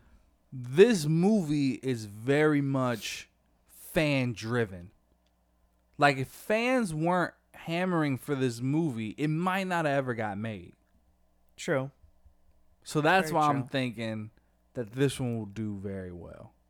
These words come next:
Speaker 2: All right.
Speaker 1: So there we go.
Speaker 2: We'll bring this up in a year.
Speaker 1: There you go.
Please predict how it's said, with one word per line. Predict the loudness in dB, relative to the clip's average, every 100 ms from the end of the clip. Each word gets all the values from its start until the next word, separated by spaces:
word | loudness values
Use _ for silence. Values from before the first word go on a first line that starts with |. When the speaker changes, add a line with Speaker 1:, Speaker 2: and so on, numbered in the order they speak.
| _ _ _ -20 -20 _ _ _ -8
Speaker 2:
All | -2
right. | 0 -2 -10 -18 -20 -20 _ _ _ _ _ -20 -20 _ _ _ -20 _
Speaker 1:
So | -12 -6
there | -4
we | -4
go. | -4
Speaker 2:
We'll | -6
bring | 0 2 4
this | 2 4
up | 2 2
in | -2
a |
year. | 2 4 6 4 2
Speaker 1:
There | -2
you | -4 0
go. | 0 -2